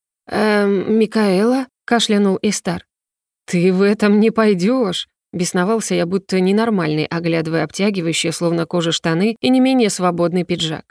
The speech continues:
Каждый изгиб ее тела был виден настолько хорошо, что мне захотелось стянуть себя вверх формы и накинуть на нее, только бы никто не глазел. "Это почему же?" Уперла она руки в бока, чуть оттопыривая бедро и выпячивая грудь.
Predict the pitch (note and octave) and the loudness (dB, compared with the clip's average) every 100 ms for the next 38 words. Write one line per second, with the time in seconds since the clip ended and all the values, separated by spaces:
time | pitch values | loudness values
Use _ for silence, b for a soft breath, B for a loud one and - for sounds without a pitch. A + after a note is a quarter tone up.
0 | _ _ - C#4 C4+ A3+ B3+ - A3+ G3 | _ _ -8 -2 0 2 0 2 -2 0
1 | G#3+ G#3+ E3+ E3 D#3+ B3+ B3 E3+ F3+ F#3+ | -2 -2 -2 -2 0 -2 0 0 0 2
2 | G3 F#3+ F#3 - F3+ F3 - G#3 A#3 A#3+ | 0 0 0 0 -2 -4 -2 -4 -2 -4
3 | B3 G#3 - A2+ - F#3+ G3 F#3+ G3 G#3 | -2 -2 -2 -4 0 0 0 -2 -4 -2
4 | G3 F3+ - A3 G3+ D3+ F3+ F3 F3 D#3+ | -2 -2 -2 0 0 -2 -2 0 2 0
5 | D#3+ - B3+ B3 F3 - C4+ C#4+ C#4 F#3+ | -4 -4 -2 0 -2 -2 -2 0 0 0
6 | E3 E3 E3 E3 E3 - A#3+ A3+ G#3+ G#3+ | 0 0 0 0 -2 2 0 2 0 2
7 | G3+ G#3 G3+ G3 A3+ A3+ F#3 F3 E3 E3+ | 2 0 -2 -2 -2 0 0 -2 -2 -4
8 | - _ _ _ D#4 D#4 D4 - D#4+ C#4 | -8 _ _ _ -2 0 0 2 2 2
9 | A#3 G3 - - A3 A3 C4+ A#3 G#3+ G3 | 2 0 -6 -2 -2 2 2 4 4 2
10 | G3 G#3 F3+ F3 D#3+ F3 F3 B3+ A#3+ A3 | 2 0 0 -2 0 -2 0 -4 -2 -2
11 | F3+ - F#3 F#3 F#3 F#3 F3 F3 F3 F3+ | -2 -6 -6 -6 -2 -2 0 0 0 0
12 | A#3+ - C4+ B3 G#3 G3+ - F#3 G3 F3+ | 0 0 0 0 2 -2 -2 -2 -2 -2
13 | D3 - | -6 -8